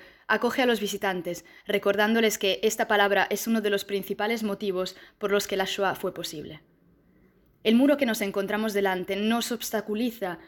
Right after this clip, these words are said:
la visión, no nos deja ver lo que pasa dentro del memorial. La indiferencia de esta pared no es la indiferencia de mil novecientos cuarenta y tres,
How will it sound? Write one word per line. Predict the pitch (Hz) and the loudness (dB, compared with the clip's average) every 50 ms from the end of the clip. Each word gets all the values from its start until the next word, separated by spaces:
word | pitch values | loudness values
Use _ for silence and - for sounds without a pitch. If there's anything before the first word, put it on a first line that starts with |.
| _ - | _ -4
la | 185 185 | -2 -2
visión, | 190 190 - - 190 180 175 185 - - | 0 -2 -2 -2 -2 -2 -2 -4 -4 -2
no | 220 220 | 0 2
nos | 233 233 208 | 2 0 0
deja | 240 233 - 233 220 | -2 -2 0 2 4
ver | 226 220 214 208 | 4 4 4 2
lo | 202 190 | 0 0
que | 196 196 | -2 -2
pasa | - 196 185 - 190 180 | -2 -2 -4 -2 -4 -4
dentro | 185 180 175 - 185 | -4 -4 -4 -6 -6
del | 180 175 | -6 -6
memorial. | 180 175 175 170 170 170 170 165 165 165 - - _ _ _ _ _ _ _ _ _ - - - | -6 -6 -8 -8 -8 -8 -8 -8 -10 -12 -14 -18 _ _ _ _ _ _ _ _ _ -20 -18 -4
La | - 202 202 | 2 4 4
indiferencia | 208 208 220 - 214 214 233 254 247 277 247 | 4 4 2 2 4 4 4 2 2 0 2
de | 214 214 | 2 0
esta | 208 - 208 | 0 0 -2
pared | - 208 214 208 208 196 - - | -2 2 2 2 2 2 0 0
no | 226 226 233 226 | 0 0 2 2
es | 226 220 190 | 0 2 2
la | 202 | 0
indiferencia | 196 196 196 196 - 196 196 196 190 - 196 190 | 0 0 0 0 0 0 0 0 0 -2 -2 -2
de | 185 | -2
mil | 190 196 190 | -2 -4 -4
novecientos | 190 190 185 185 - 190 180 180 185 180 - | -2 -2 -4 -2 -2 -4 -4 -4 -8 -8 -8
cuarenta | - 175 175 170 185 | -8 -6 -6 -6 -6
y | 170 | -4
tres, | 190 196 190 185 - | -2 -2 -2 -2 -2